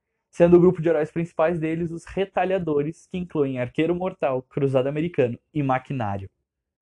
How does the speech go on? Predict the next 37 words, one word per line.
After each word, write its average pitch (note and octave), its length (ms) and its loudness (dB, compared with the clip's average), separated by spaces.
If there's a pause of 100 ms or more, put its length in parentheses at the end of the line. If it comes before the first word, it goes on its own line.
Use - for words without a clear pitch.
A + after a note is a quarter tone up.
(640)
Já C3 240 -4
a F#3+ 40 -6
Terra F3+ 360 -6
nove B2 580 -6 (300)
é C3 360 -6
uma C#3 220 -6
terra E3 280 -8
onde F#3+ 140 -4
o F#3 40 -8
Superman, F#3 520 -4
ele G3 140 -4
não F#3+ 140 -6
é G3+ 40 -6
super - 360 -4
forte, G3+ 500 -6
ele D3+ 100 -6
não D3 120 -10
tem E3+ 120 -8
os F3+ 120 -12
poderes D#3 420 -4
que - 80 -8
ele D3 100 -8
tem, G#2+ 300 -10 (280)
mas D#3 200 -2
sim G#3 180 -8
um A3+ 80 -8
super A#3+ 300 -6
intelecto. A3 540 -4 (800)
E C3+ 80 -8
quem D#3+ 180 -6
tem F3 160 -4
o F3+ 40 -6
maior E3+ 460 -2 (220)
poder D3 800 -2 (400)
ofensivo C#3+ 640 -8
da F3+ 120 0
Terra B2+ 460 -4